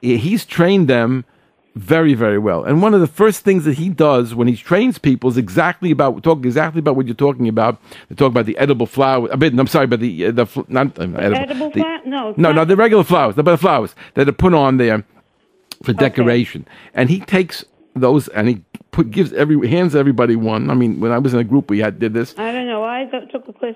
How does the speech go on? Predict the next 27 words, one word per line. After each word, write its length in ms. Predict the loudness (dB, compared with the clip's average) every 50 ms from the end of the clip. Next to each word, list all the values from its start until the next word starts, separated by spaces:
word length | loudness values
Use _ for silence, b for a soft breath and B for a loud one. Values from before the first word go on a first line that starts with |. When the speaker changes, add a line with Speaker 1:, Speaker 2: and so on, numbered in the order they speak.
| _ -10
Speaker 2:
by 80 | -8
him. 120 | -8 -8 -8
I 100 | -8 -8
didn't 140 | -10 -10 -10
get 180 | -10 -12 -12
that. 200 | -14 -16 -16 -16 _ _ _ _ _ _ _ -8 -4
Speaker 1:
Well, 180 | -2 0 0 0 -2
okay. 280 | -2 -2 -2 -4 -4 _ _ _ _ _ _ _ _ -8
Uh, 60 | -6
but 180 | -6 -8 -6 -4
I 160 | -2 -2 -2
took, 220 | 0 -2 -2 -4 -4 -8 -20 _ _ _ _ _ _ -4
with 180 | -2 0 0
Rabbi 220 | 0 0 2 2 0
Speaker 2:
Okay. 100 | 2 2
Speaker 1:
David 280 | 2 2 2 2 2
Goldstein, 500 | 4 4 4 2 2 0 -2 -2 -2 -4 -8 b b b b
you 140 | b 2 4
didn't 140 | 4 4 4
Speaker 2:
Yeah. 40 |
Speaker 1:
have 120 | 2 0 -2
a 40 | -2
class 200 | -2 0 -2 0
with 100 | 0 -4
David 180 | -4 -4 -2
Goldstein. 380 | -4 -4 -4 -4 -6 -10 -16 -16 _ _ _ _ _ _ _ _ _ -10
Speaker 2:
I, 200 | -8 -8 -8